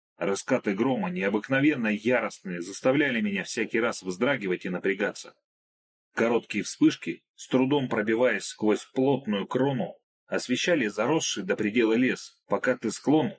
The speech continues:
и многочисленные грязные ручьи, стекающие по нему. Где-то внизу ревела река, подпитанная их силой. Нетрудно было бы представить,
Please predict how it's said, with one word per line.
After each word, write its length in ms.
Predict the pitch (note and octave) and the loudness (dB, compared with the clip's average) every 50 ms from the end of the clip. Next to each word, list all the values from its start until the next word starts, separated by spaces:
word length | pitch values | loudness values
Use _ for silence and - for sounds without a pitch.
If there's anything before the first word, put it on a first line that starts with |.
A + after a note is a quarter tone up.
| _ _ | _ _
и 140 | _ - G#2 | _ 0 2
многочисленные 800 | A2 B2 C3 B2+ C#3+ C#3 C#3 - G3+ F3+ - - C#3+ C#3 C3 B2 | 4 4 4 2 0 0 -2 -4 -4 -6 -6 -6 -4 -2 0 0
грязные 500 | A#2 A2 A2+ B2 C3 B2 A2+ G#2+ G#2+ G#2+ | 2 2 4 4 4 2 0 -2 -4 -2
ручьи, 400 | G#2+ A2 A2 G#2+ - - D3 D3+ | -2 -2 -2 -2 -4 -4 -2 -4
стекающие 760 | C3+ - - - - - G2 F#2+ F#2+ F#2+ F2 - - F2 E2+ | -4 -4 -6 -8 -4 -2 0 0 0 0 -2 -4 -4 -6 -6
по 120 | - - | -4 -4
нему. 400 | F#2+ G2 G2+ G2+ G2 F2 D#2+ - - _ _ _ _ _ _ _ _ _ _ _ | -4 -4 -4 -6 -6 -8 -8 -10 -14 _ _ _ _ _ _ _ _ _ _ _
Где-то 500 | - F2 F#2 F#2+ A#2 F3+ F#3 F3+ E3+ C3 | -10 -6 -2 2 4 4 4 4 2 -2
внизу 440 | A#2+ A#2+ B2+ C3 C3 B2+ D#3+ F#3 D#3+ | -2 -2 -2 -2 -2 0 0 0 0
ревела 440 | A2+ G2+ G2+ G#2 A#2 A2+ A2 G#2+ G#2 | 2 0 0 2 2 4 4 2 2
река, 420 | G#2 G#2+ G#2 - A2 G2 D#2+ - - _ _ - | 0 -2 -2 0 0 0 0 -2 -8 _ _ -2
подпитанная 680 | - G2+ - - - D3 C3 - A2+ G#2 G#2 G2+ F#2+ | -2 -2 -2 -2 -2 -2 0 2 2 2 2 2 -2
их 300 | - - - G#2+ G2 - | -2 -2 -2 -2 -2 -2
силой. 600 | - - - G#2 G2+ F#2 F2 E2+ E2 E2 - - _ _ _ _ _ _ _ _ _ _ _ | -6 -8 -4 -2 -2 0 0 -2 -4 -6 -8 -18 _ _ _ _ _ _ _ _ _ _ _
Нетрудно 680 | - F#2+ G2+ A#2 D3+ - - A#3+ A#3 F#3 D#3 C#3+ C3 | -4 0 0 0 0 2 2 2 2 2 2 2 2
было 240 | B2 B2+ B2+ B2 A#2 | 2 2 2 2 2
бы 120 | A#2+ A#2 | 2 2
представить, 600 | - C#3 C#3+ C#3 C#3 - - C#3+ - - F3 - | 0 0 -2 -2 -2 -2 0 0 0 0 -4 -6